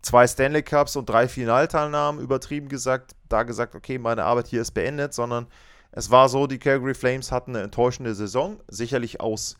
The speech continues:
verschiedenen Gründen, die auch nicht alle von Brad Treliving zu verantworten sind, aber ja, für mich nicht unbedingt hundertprozentig die überzeugende Lösung.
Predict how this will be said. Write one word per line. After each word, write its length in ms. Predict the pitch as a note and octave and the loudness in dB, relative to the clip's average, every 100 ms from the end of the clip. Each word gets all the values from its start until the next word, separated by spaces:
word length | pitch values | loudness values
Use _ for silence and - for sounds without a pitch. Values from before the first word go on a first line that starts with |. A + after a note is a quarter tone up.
| - _ _ | -20 _ _
verschiedenen 580 | - B2+ - C3+ B2 A2+ | -2 -2 0 -2 -2 -2
Gründen, 340 | G#2 D3+ E3+ | 2 2 0
die 180 | C3+ A#2 | -10 0
auch 200 | B2+ B2 | 2 2
nicht 200 | B2 - | -4 -6
alle 240 | A2+ B2 A#2+ | -2 -2 -2
von 300 | - A2+ G#2+ | -4 -6 -4
Brad 200 | A2 - | -4 -4
Treliving 540 | A2+ A#2 D3+ E3+ E3+ - - | -6 -4 -4 -6 -10 -16 -20
zu 160 | - C3 | -12 -8
verantworten 600 | B2+ G#2 C3 B2+ B2+ - | -2 -2 0 0 0 -2
sind, 340 | A2+ A2+ - | -8 -8 -4
aber 380 | G2 G#2 G#2+ - _ _ - - _ | 0 2 2 -2 _ _ -20 -20 _
ja, 180 | - - - _ | -8 -8 -12 _
für 160 | C3+ | -2
mich 300 | C#3 D3+ - - | -2 -2 -6 -12
nicht 420 | C3+ E3 - - | -6 -6 -8 -6
unbedingt 420 | D#3 D#3 C#3+ B2 | -4 -2 -4 -4
hundertprozentig 600 | C#3 C#3+ C3 B2+ C3 A#2 | -2 -2 -2 -4 -4 -6
die 80 | - | -10
überzeugende 500 | A2 A2 B2 A#2+ G#2+ | -6 -4 -4 -6 -4
Lösung. 420 | G#2+ D#3 E3+ F3 | -2 0 -2 -6